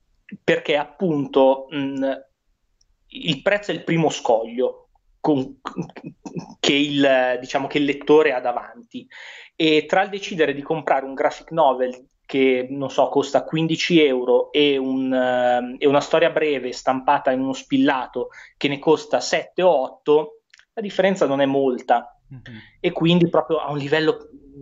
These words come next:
Speaker 1: di, di costo questa cosa qui credo che fermi molto. È per quello che forse un contenitore, come può essere un'antologia, che per fortuna negli ultimi anni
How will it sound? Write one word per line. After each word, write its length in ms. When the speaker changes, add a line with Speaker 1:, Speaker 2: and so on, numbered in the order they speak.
Speaker 1:
di, 340
di 240
costo 600
questa 280
cosa 280
qui 260
credo 380
che 100
fermi 580
molto. 520
È 80
per 140
quello 220
che 180
forse 640
un 160
contenitore, 920
come 220
può 160
essere 340
un'antologia, 1040
che 120
per 140
fortuna 360
negli 180
ultimi 300
anni 460